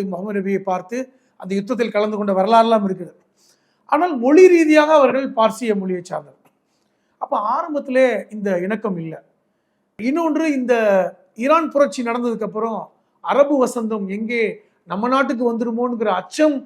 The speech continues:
அரபு நாடுகளுக்கு இருந்தது. இப்ப துனிசியா அரபு நாடு தான், ஆனா ஆப்பிரிக்க நாடு, அங்கு ஆட்சி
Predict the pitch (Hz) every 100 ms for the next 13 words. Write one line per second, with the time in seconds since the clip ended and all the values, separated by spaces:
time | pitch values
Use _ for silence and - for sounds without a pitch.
0 | - _ - 190 220 208 190 170 165 151
1 | _ _ _ _ 208 262 302 302 269 233
2 | 220 220 196 165 165 - _ _ - 220
3 | 226 233 226 190 170 151 - _ _ -
4 | 247 262 233 226 -